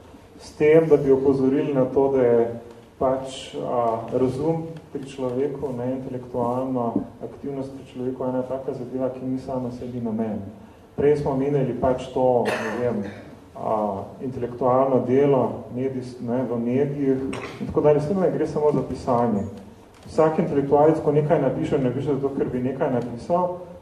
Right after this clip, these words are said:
tudi ne gre samo za podajanje idej, absolutno gre za, za, za potrebo,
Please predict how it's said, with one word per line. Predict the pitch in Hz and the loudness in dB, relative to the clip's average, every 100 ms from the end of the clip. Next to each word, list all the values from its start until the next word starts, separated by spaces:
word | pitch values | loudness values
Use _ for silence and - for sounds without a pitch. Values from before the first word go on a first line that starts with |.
| - | -4
tudi | 185 170 | 2 2
ne | 143 | 4
gre | 139 160 | 4 2
samo | 151 135 151 | 2 2 4
za | 139 | 4
podajanje | 135 127 131 147 147 131 | 0 0 2 2 0 -2
idej, | 143 | 0
absolutno | 143 - 151 208 - 131 | 0 0 2 2 4 2
gre | - 135 | 4 4
za, | 131 123 - - - - - - | 4 0 0 -10 -14 -20 -20 -18
za, | 135 135 131 135 | -2 2 2 0
za | 131 135 | -2 0
potrebo, | 139 139 143 151 175 135 | 0 4 6 8 6 6